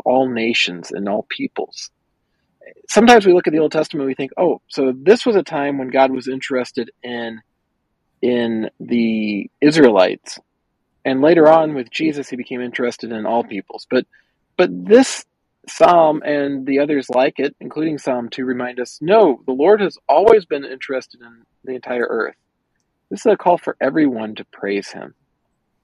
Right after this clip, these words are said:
A-, all the peoples, all the nations should praise him. A-, and the reason is really simple. Because his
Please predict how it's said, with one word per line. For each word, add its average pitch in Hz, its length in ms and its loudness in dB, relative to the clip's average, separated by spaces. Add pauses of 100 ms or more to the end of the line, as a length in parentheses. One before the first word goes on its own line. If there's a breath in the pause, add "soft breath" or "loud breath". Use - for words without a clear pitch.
(240)
A-, - 360 -4 (240)
all 165 340 8
the 165 80 -10
peoples, 143 600 -8
all 156 220 -2
the 156 60 -4
nations 127 640 -8 (140)
should - 260 -12
praise 98 360 -10
him. 98 180 -14 (540)
A-, 147 40 -4
and 160 300 2
the 156 80 4
reason 185 300 2
is 139 140 0
really 143 260 0 (960)
simple. - 400 -4 (920)
Because 156 200 -12
his 135 260 0